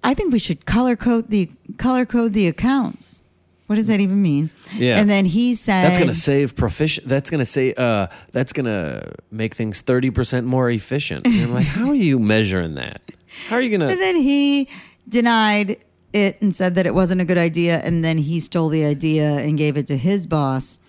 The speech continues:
Speaker 2: Mm-hmm.
Speaker 1: Still no idea what they do, but, uh, he stole the idea, so she was pissed.
Speaker 2: Yeah. Uh, that was weird. I liked,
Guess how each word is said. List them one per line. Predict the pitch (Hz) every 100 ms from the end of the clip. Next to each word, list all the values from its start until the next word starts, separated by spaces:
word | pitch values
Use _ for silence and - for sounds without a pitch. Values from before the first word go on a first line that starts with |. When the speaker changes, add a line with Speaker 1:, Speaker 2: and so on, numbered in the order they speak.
| -
Speaker 2:
Mm-hmm. | 120 117 113 113 120
Speaker 1:
Still | - - 214 220 208 190 -
no | 185 190
idea | 202 185 175
what | 165
they | 160 156
do, | 139 143 131 - - - _ _
but, | 175 160 147 139 - _ _ _ _ _ _ _ -
uh, | 160 139 139
he | 131 160
stole | 185 196 180
the | 170
idea, | 170 160 156 143
so | 165
she | 147 147
was | 139 135
pissed. | - - - - _ _ _ _ _ _ _ _ _
Speaker 2:
Yeah. | 107 101 73 - _ _
Uh, | 123 120 120 110 92 _ _ _ _ _ _
that | 127
was | 127 95
weird. | 92 90 87 - -
I | 117
liked, | 139 139 113